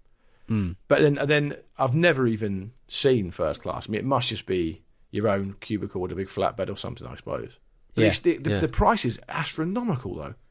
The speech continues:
Speaker 1: I mean, I, it's, again, it's not worth it, though, is it? You'd
Speaker 2: For the
Speaker 1: probably say
Speaker 2: value,
Speaker 1: business.
Speaker 2: no, 'cause you're not on
Speaker 1: Yeah,
Speaker 2: it long
Speaker 1: no.
Speaker 2: enough.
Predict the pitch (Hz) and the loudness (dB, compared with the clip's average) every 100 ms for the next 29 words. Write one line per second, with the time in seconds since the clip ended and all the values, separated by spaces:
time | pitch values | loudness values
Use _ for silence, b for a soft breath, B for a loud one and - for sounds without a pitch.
0 | _ - - _ - - - - - 143 | _ -20 -20 _ -20 -20 -20 -10 0 2
1 | - - 147 139 - 147 143 156 107 - | 2 0 0 0 0 2 4 4 4 0
2 | 120 107 101 101 95 95 98 - 120 117 | 2 2 2 0 -2 -2 -4 -4 -2 4
3 | 180 170 135 170 131 104 107 131 - 120 | 8 8 10 10 8 4 4 2 0 -2
4 | 156 165 113 165 120 98 85 90 | 0 4 4 4 4 2 -2 -10